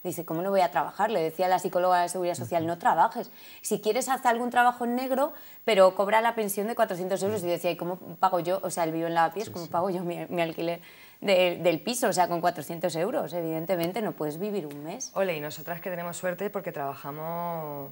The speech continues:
Speaker 3: donde trabajamos, que en el Teatro del Barrio.
Speaker 1: Sí, sí.
Speaker 3: O sea, con un puntito en la boca también,
Speaker 1: <laughs>
Speaker 3: ¿sabes?
Speaker 1: Total, total, pero vamos, que, que sí, sí, la realidad es la que hay.
Speaker 3: Eh, ¿cómo sería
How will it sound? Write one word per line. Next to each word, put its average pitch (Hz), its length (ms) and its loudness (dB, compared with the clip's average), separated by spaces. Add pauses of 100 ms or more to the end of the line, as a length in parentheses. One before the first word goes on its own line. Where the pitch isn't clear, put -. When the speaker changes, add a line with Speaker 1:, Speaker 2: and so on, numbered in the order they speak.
Speaker 3:
donde 127 200 -10
trabajamos, 131 580 -8
que 196 100 -8
en 175 80 -6
el 147 120 -6
Teatro 135 260 -6
del 156 80 -2
Barrio. 156 300 -2 (180)
Speaker 1:
Sí, 226 200 -2
sí. 180 200 -6
Speaker 3:
O 175 40 -8
sea, 135 440 -6
con 147 100 -6
un 151 120 -8
puntito 165 280 -10
en 147 80 -4
la 143 60 -2
boca 147 180 -6
también, 151 420 -4
Speaker 1:
<laughs> 247 60 -14
Speaker 3:
¿sabes? 208 260 -8
Speaker 1:
Total, 196 380 6
total, 185 400 2
pero 160 140 -6
vamos, 180 340 -2
que, 151 500 -10
que 165 140 -8
sí, 180 180 -6
sí, 180 160 -10
la 151 140 -10
realidad 151 480 -12
es 160 80 -18
la 151 160 -18
que - 160 -20
hay. 156 140 -20 (100)
Speaker 3:
Eh, 208 440 -2
¿cómo 277 240 -2
sería 262 680 -4